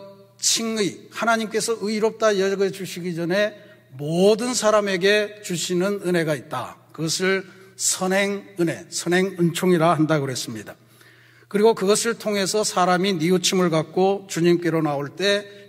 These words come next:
칭의되고, 칭의가 되면 그 다음에는, 어, 구원받은 사람의 합당한 삶을 살아가는 성화의 단계를 가고,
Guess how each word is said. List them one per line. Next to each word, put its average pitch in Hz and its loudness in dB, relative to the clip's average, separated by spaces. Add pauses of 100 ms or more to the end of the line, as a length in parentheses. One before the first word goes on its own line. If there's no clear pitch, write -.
칭의되고, 175 -2 (460)
칭의가 196 0
되면 196 2 (380)
그 175 0
다음에는, 180 4 (260)
어, 156 -8
구원받은 196 2
사람의 180 0
합당한 208 -2
삶을 190 -4
살아가는 175 -2
성화의 202 0
단계를 139 -6
가고, 101 -16